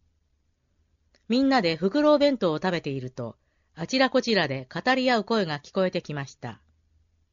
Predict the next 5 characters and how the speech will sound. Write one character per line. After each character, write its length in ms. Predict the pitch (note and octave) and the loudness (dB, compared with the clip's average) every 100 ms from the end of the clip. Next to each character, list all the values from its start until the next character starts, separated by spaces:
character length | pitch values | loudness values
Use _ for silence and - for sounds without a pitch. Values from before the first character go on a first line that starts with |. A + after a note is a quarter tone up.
| _ _ _ _ _ _ _ _ _ _ _ _ _ _ - | _ _ _ _ _ _ _ _ _ _ _ _ _ _ -6
体 300 | A3 C4 B3+ | -2 0 -2
育 240 | A3 G#3+ | -2 -2
部、 220 | B2+ A#2+ - _ _ _ _ _ _ | -2 -10 -14 _ _ _ _ _ _
部 120 | E3+ F#3 | -8 -6
長、 440 | G#3+ F#3 C#3+ | -2 -2 -2